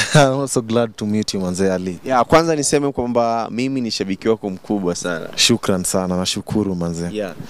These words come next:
Speaker 1: Yeah.
Speaker 2: Eh, kwanza tu nataka tufahamu, wewe ni msanii ambaye tumekufahamu tu through hit songs nyingi, lakini Kushman ni nani na anatokea wapi?
Speaker 1: Yeah, ati mi na story za mapenzi. Abadan,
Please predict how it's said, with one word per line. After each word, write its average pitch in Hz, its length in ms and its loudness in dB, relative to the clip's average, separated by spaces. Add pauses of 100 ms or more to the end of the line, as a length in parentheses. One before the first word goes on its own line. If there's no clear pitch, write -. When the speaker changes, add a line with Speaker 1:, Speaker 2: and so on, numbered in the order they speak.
(260)
Speaker 1:
Yeah. 131 180 10
Speaker 2:
Eh, 127 100 0
kwanza 220 320 0
tu 156 120 -4
nataka 123 260 0
tufahamu, 98 580 -2 (220)
wewe 147 480 2
ni 120 340 -2
msanii 123 340 0
ambaye 107 480 0
tumekufahamu 107 720 -2
tu 107 280 -6 (320)
through 143 220 6
hit 127 140 2
songs - 380 -2
nyingi, 95 240 0
lakini 98 500 -2 (300)
Kushman 127 500 2
ni 95 120 0
nani 101 380 -2
na 92 160 -4
anatokea 80 440 -2
wapi? 78 200 -2 (760)
Speaker 1:
Yeah, 104 360 8
ati - 280 0
mi 139 140 2
na 135 120 0
story 123 280 0
za 120 180 0
mapenzi. 120 680 -2 (400)
Abadan, 117 600 2